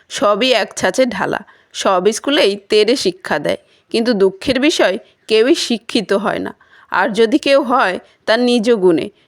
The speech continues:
শিক্ষা বা শিক্ষকের গুণে নয়। আমরা এসেছিলুম ম্যালেরিয়ার হাত থেকে উদ্ধার পেতে।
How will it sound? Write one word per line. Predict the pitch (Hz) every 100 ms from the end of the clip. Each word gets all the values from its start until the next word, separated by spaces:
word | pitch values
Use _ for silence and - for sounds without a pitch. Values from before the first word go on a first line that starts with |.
| -
শিক্ষা | - 214 196 - 269
বা | 254 269
শিক্ষকের | - 214 - 233 269 254
গুণে | 240 294
নয়। | 320 208 - _ _ _
আমরা | - 208 233
এসেছিলুম | 233 220 240 - 285 233 - _ _
ম্যালেরিয়ার | 220 196 202 220 254 262
হাত | 233 180 180
থেকে | - 160 -
উদ্ধার | 196 175 - 185
পেতে। | 175 135 -